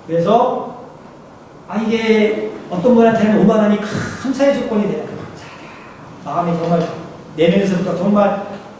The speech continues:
감사한 마음이 생기는데, 어떤 분한테는 이게 아무런 감사의 감-,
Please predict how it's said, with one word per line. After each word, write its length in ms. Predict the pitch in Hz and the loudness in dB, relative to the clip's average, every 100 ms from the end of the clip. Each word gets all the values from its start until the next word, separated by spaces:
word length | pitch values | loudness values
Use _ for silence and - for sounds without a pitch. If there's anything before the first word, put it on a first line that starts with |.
| - - - | -18 -18 -6
감사한 340 | 233 226 233 | -2 2 2
마음이 220 | 214 180 - | 4 2 0
생기는데, 640 | 233 226 196 185 226 - | 0 0 2 4 4 4
어떤 180 | 262 247 | 2 4
분한테는 760 | 233 214 - 269 277 - - | 4 4 2 2 2 0 -4
이게 260 | 214 277 - | -2 -2 -2
아무런 420 | - - 508 480 | -2 2 4 2
감사의 720 | - 240 - 185 - 240 - | 2 2 2 2 2 2 -2
감-, 640 | - 202 240 240 240 - | -2 0 0 0 -2 -6